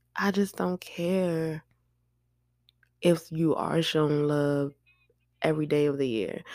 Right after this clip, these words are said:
Eh, <sighs> Valentine's Day, you can s-, do the same thing.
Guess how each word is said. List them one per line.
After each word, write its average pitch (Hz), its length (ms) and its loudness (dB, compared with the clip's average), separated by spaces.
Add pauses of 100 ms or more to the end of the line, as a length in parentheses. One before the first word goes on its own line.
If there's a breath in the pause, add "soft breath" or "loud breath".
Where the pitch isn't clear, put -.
(560 loud breath)
Eh, 226 140 -8 (220)
<sighs> 214 180 0 (320 loud breath)
Valentine's 247 760 4
Day, 233 400 -2 (140)
you 202 280 -2
can 202 200 2
s-, - 220 -2 (280)
do 202 160 8
the 202 60 8
same 185 280 0
thing. 220 300 0